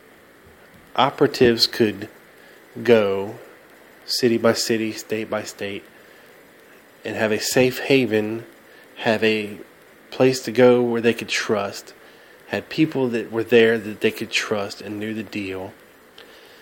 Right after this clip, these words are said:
Uh, and, and these priests and bishops and everything themselves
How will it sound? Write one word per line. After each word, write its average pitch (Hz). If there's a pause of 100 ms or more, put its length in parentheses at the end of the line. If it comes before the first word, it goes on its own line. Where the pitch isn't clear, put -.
(300)
Uh, 98
and, 110
and 117
these 110
priests 156
and 113
bishops 135
and 113
everything 117
themselves 104